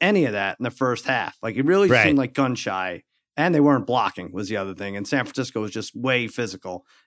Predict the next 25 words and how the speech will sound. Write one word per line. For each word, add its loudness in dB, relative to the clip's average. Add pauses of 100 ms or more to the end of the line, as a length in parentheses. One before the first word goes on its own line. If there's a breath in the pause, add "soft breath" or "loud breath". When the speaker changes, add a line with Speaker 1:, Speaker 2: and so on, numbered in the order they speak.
Speaker 1:
and, -6
uh, -6
had -4
their -2
way 2
with -4
them. -12 (360)
But 2
towards 6
the 4
end, 4 (360)
I, 4
I, 2
yes, 4
I 4
think 0
that's 2
a -4
pass 2
interference, 0
but 0
I 4
also 2
think 0
that 0